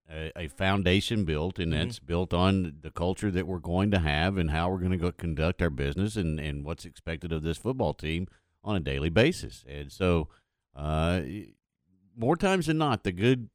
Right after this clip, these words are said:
Speaker 1: coaches, you'll hear them mention, "Hey, we've gotta surround ourselves with, with a, a culture that is, uh, inducive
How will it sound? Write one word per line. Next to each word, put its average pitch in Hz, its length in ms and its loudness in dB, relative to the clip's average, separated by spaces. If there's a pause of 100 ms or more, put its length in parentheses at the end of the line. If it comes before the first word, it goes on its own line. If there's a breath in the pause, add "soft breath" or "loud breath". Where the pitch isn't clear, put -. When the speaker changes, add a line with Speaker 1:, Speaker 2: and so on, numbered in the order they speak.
Speaker 1:
coaches, 135 500 2
you'll 120 200 4
hear 123 280 2
them 90 380 2 (600)
mention, 107 560 4
"Hey, 90 260 4 (420)
we've 117 280 4
gotta 113 240 6
surround 101 480 4
ourselves 76 560 -2 (200)
with, 85 380 0
with 82 260 -2
a, 80 240 -2
a 87 140 -10
culture 87 480 -2
that 78 160 0
is, 73 300 -2 (500)
uh, 78 300 -2 (500)
inducive 98 720 2